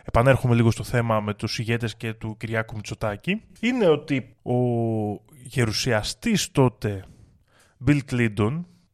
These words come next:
πηγαίνει στην πρώτη του συνάντηση, έτσι, στη Λέσχη Bilderberg, στο Baden της Γερμανίας του χίλια εννιακόσια ενενήντα ένα, όπου οι φήμες λένε ότι εκεί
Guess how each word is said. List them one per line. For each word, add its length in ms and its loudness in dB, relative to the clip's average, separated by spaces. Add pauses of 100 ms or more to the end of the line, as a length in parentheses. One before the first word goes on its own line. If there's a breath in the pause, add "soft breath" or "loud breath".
(120)
πηγαίνει 520 4
στην 240 -2
πρώτη 440 6
του 480 0
συνάντηση, 800 -2
έτσι, 240 -6
στη 180 -8
Λέσχη 340 -2
Bilderberg, 460 0
στο 300 -2
Baden 300 6
της 120 -6
Γερμανίας 400 -2
του 60 -10
χίλια 120 -10
εννιακόσια 420 -2
ενενήντα 260 0
ένα, 420 -2 (340 soft breath)
όπου 300 0
οι 80 2
φήμες 480 2
λένε 600 2
ότι 580 -2
εκεί 600 -4